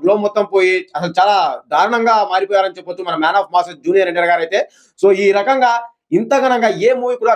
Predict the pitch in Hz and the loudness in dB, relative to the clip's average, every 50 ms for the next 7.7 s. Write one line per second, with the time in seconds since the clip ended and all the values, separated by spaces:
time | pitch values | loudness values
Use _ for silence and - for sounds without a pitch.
0 | - - - - - 233 214 220 214 220 214 202 202 202 196 190 185 185 185 214 | 0 -2 -8 -6 -6 -4 -2 0 0 0 2 2 2 0 0 0 0 0 0 2
1 | 190 175 175 175 180 185 208 220 196 175 175 - 202 202 202 190 170 185 185 180 | 2 2 2 0 -2 -6 -4 -6 -6 -6 -6 -10 -6 -4 -4 -4 -2 0 0 0
2 | 180 175 165 - 170 185 196 190 190 170 160 190 226 254 _ _ _ _ _ _ | 0 0 -2 0 0 0 0 2 0 0 0 -2 -4 -4 _ _ _ _ _ _
3 | - 170 185 180 - - 170 165 - 220 240 254 254 233 240 214 208 208 - - | -2 0 0 0 0 -2 -4 -2 0 0 0 2 2 2 2 2 2 0 -2 0
4 | 156 160 196 233 220 220 208 202 202 202 196 190 190 190 190 190 190 185 180 175 | 0 0 0 0 0 -2 -2 -2 0 0 -2 -2 -2 -2 0 0 0 0 0 -2
5 | 180 170 170 170 180 185 170 151 180 190 196 202 190 180 175 185 180 175 165 170 | -2 -4 -2 -2 -4 -4 -6 -4 -4 -2 0 0 -2 -2 -4 -4 -4 -2 -2 0
6 | 165 175 175 165 160 151 156 165 180 196 190 190 170 170 170 170 170 - 127 117 | -2 -2 -2 -2 -6 -2 -2 0 2 2 0 -2 -2 -6 -6 -6 -8 -18 _ -6
7 | 135 160 175 190 196 185 180 170 175 170 165 165 165 175 | -2 -2 2 2 2 0 0 -2 -2 -2 0 2 2 0